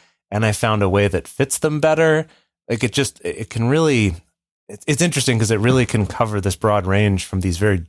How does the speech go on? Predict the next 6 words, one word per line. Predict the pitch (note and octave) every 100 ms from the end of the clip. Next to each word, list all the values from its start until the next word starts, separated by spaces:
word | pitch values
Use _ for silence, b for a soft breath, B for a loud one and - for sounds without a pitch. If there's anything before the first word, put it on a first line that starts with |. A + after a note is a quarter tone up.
| _
general | _ A2 A#2 G2+ F2+
things | - G2+ F#2 F2+ -
to | F#2
very | F2+ F#2 F2
specific | - - E2 - E2+ -
things. | - A#1+ - A#2 - -